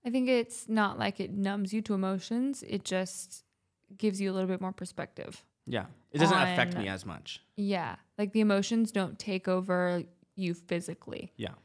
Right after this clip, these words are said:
Speaker 1: Like, and the anxiety to me is just, like, physically experiencing these emotions where it's like, I feel like my heart is beating faster, like, my chest is, like,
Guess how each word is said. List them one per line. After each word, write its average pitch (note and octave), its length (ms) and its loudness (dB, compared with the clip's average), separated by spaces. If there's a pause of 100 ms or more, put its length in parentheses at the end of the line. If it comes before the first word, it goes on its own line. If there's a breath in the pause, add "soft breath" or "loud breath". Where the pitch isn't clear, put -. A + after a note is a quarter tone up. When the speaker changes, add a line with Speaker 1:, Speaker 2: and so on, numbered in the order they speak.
(220)
Speaker 1:
Like, - 240 -6 (580)
and G#3 200 4
the G3+ 180 0
anxiety B3 400 4
to G3 60 4
me F#3 140 2
is E3+ 80 -8
just, - 120 -12
like, - 220 -12 (160)
physically F#3 500 -2
experiencing F3 1040 -8 (380)
these G3 200 -4
emotions - 540 -10
where G3+ 80 0
it's F#3+ 100 -4
like, G3+ 240 -8 (540 soft breath)
I G3 120 -2
feel F#3 280 -4
like F3 220 -8
my F3 340 -8
heart C4 320 6
is A3 100 4
beating F3+ 240 4
faster, F3+ 640 -2
like, - 180 -4
my F#3 160 0
chest A#3+ 400 2
is, G3+ 380 0
like, - 340 -6